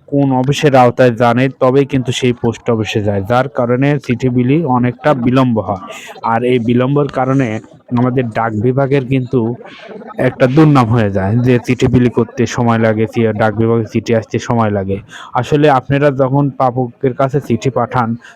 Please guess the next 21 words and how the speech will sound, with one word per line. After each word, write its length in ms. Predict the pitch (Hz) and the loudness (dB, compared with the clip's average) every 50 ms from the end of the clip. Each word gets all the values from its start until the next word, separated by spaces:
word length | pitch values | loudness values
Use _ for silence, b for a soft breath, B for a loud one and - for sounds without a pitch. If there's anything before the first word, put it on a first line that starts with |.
| B _ - | B _ -4
তখন 240 | 127 120 135 143 | -2 0 0 0
কিন্তু 540 | 139 135 147 143 135 131 - 131 113 113 120 B B B B - 120 | 0 0 0 -2 -2 0 -2 -2 -2 -2 -4 B B B B -4 0
ভুল 240 | 117 127 139 135 127 | 2 4 4 4 2
ঠিকানা 540 | - - 139 120 139 131 127 131 127 127 | 2 -2 -2 -2 0 0 0 2 2 2
দেন 320 | 120 120 131 131 135 139 135 | 2 0 0 0 0 0 0
অথবা 400 | 123 120 - 131 120 127 127 123 | -2 -2 -2 -2 0 0 -2 -2
ভুল 280 | 117 107 113 117 120 117 - | -2 -2 -2 -2 -2 -2 -2
পোস্ট 260 | - 120 113 - - 135 | -4 -6 -6 -2 -2 -2
অফিসে 280 | 127 123 123 127 135 | -2 0 0 -2 -2
দিয়ে 380 | 123 113 117 117 117 123 135 135 | -2 -2 0 2 2 2 2 0
তারপরে 460 | - 123 117 110 - 120 110 110 110 | 0 -2 -4 -4 -2 -2 -2 -2 -2
চিঠি 300 | - - 107 - - 101 | -4 -6 -10 -10 -10 -12
দেন। 200 | 90 95 92 92 - - B B B B B B B _ | -12 -12 -12 -12 -14 -18 B B B B B B B _
তো 220 | - 135 143 147 131 | 0 2 2 2 2
যা-, 360 | 120 156 143 135 127 117 117 | 2 0 0 2 0 0 2
বে-, 240 | 139 143 147 139 123 | 2 4 4 4 2
বেশিরভাগ 500 | 120 135 135 135 160 156 151 165 160 - | 2 0 0 0 0 0 0 0 -2 -2
ক্ষেত্রেই 340 | - 147 139 - - 165 143 | -2 -4 -4 0 -2 -2 -2
কিন্তু 280 | - 151 135 - 127 | -2 -4 -2 0 -2
এটা 220 | 110 104 - 110 95 | -2 0 -2 -4 -4
হয় 200 | - 104 92 | -4 -6 -8